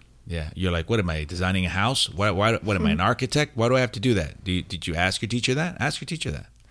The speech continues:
Speaker 1: <laughs> Say, "Why,
Speaker 2: If you
Speaker 1: why do we
Speaker 2: knew
Speaker 1: have to
Speaker 2: hi-,
Speaker 1: do this?"
Speaker 2: if you knew my teacher,
Speaker 1: Yeah.
Speaker 2: you would understand why I haven't.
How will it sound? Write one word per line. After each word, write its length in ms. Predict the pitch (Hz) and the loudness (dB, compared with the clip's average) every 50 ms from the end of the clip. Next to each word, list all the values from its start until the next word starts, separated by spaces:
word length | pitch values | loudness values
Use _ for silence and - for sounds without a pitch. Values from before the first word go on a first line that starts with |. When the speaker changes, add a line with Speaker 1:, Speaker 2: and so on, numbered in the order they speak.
| - - | -12 -10
Speaker 1:
<laughs> 260 | - - - 147 110 - | -6 -2 0 0 0 0
Say, 200 | - - 110 107 | 2 2 2 4
"Why, 180 | 98 107 123 143 | 4 4 4 4
Speaker 2:
If 260 | - 208 214 - - | 4 2 0 0 2
you 120 | 240 247 | 2 4
Speaker 1:
why 80 | 254 269 | 6 8
do 80 | 262 277 | 8 10
we 40 | |
Speaker 2:
knew 60 | 277 277 | 10 10
Speaker 1:
have 120 | 262 240 | 10 8
to 60 | 160 | 6
Speaker 2:
hi-, 60 | 135 | 6
Speaker 1:
do 80 | 139 113 | 6 4
this?" 220 | 87 78 - - - | 4 2 0 -2 -2
Speaker 2:
if 180 | 220 214 - | -2 -2 0
you 180 | 240 247 269 277 | 0 0 2 2
knew 340 | 262 254 254 254 240 220 202 | 2 4 4 4 4 4 4
my 160 | 196 190 190 | 4 2 0
teacher, 540 | 196 - - 190 185 - - 196 185 185 - - | 0 -2 -2 -6 -6 -6 -8 -8 -6 -6 -4 -2
Speaker 1:
Yeah. 140 | 185 196 | 0 0
Speaker 2:
you 60 | 214 214 | 2 2
would 120 | 202 202 | 2 2
understand 480 | 196 190 190 185 - - 190 185 180 180 | 2 0 0 -2 -2 -4 -4 -2 -2 -2
why 120 | 180 180 | -4 -4
I 40 | 180 | -6
haven't. 600 | - 185 185 180 180 190 196 247 - - - | -6 -6 -8 -8 -8 -10 -12 -14 -14 -16 -18